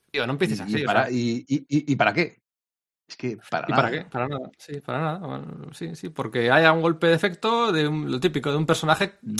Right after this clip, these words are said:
Speaker 1: querido por el público que no deja de ser de segunda fila. Y tú dices, "Pues empezamos mal, empezamos mal".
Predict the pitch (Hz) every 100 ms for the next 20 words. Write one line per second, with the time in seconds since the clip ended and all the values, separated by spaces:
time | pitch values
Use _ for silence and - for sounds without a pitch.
0 | 110 - 135 160 165 160 160 185 196 196
1 | 214 - 127 123 135 131 156 170 139 123
2 | 117 101 110 95 - - - - 139 127
3 | 117 107 110 107 113 175 220 98 113 110
4 | 120 117 131 131 101 107 92